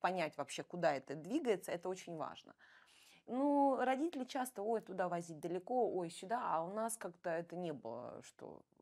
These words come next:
надо возить, значит, будем возить. И это вот, наверное, правильно. И меня как-то сразу взяли, э, сразу как-то поставили занятия, и мы просто, э, стабильно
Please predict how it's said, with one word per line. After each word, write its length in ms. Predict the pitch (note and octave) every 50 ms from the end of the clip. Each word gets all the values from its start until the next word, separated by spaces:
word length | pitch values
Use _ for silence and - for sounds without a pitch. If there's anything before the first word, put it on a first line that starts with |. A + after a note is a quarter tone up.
| _ _
надо 360 | - C#3+ E3+ G#3+ B3 C#4 C4 A#3
возить, 240 | G#3+ G#3+ E3+ F3 D3
значит, 260 | D#3+ E3+ E3+ - D#3+
будем 260 | D#3 D#3+ F3 E3 D#3
возить. 320 | D#3 D3+ D3+ C3+ - - _ _ _ _ _ - _
И 60 | - -
это 240 | G#3 A3 A3 A#3
вот, 140 | F3+ F#3 F3+ F3
наверное, 320 | F3 E3+ F3+ F3 F#3 F3+
правильно. 520 | F3 - D#3+ C3+ - - - - - - - _ _ _ - - - - - - _ _ _ _ _ _ _ _ _ _ _ - _
И 60 | A#3
меня 180 | B3 A#3 A#3 A#3+
как-то 260 | A#3 A#3 - - A#3+
сразу 1600 | A3 - B3+ A#3+ A#3 A3 G3 F3+ G3 F#3+ F#3 F#3 F3+ F3 E3+ E3+ E3+ D#3+ E3 D#3+ D#3 D3+ C#3+ A2 A#2 G2+ F#2 F#2+ C#2+ E2+ E2 -
взяли, 1160 | - A#2 D#3+ E3+ D#3+ F3 A3+ A#3+ D4 E4+ E4+ E4 E4 D#4+ D4+ B3+ G#3 F#3 F3 D#3 F3 - D#3
э, 40 | F3
сразу 420 | E3+ - - G#3 G3 F#3+ E3+ E3+ F3
как-то 540 | - E3+ - - _ - D#3+ D#3 D#3 D3+ D3+
поставили 460 | - E3+ - - - E3+ D#3+ D#3+ D3+ D3+
занятия, 680 | D3+ E3 D#3+ F3+ A3 B3+ E4 F4 F4+ - D4 C4 B3
и 160 | G#3 E3 F3 F#3
мы 160 | F#3+ G3+ G#3
просто, 640 | F3+ - F3 F#3 G#3+ - - _ - F3+ E3 D#3 -
э, 240 | - - - - - - - - - - - - -
стабильно 880 | - _ - D#3+ E3 D#3+ G3 A3 A#3 A3+ G#3 F#3+ F3 E3 D#3+ D#3 D3+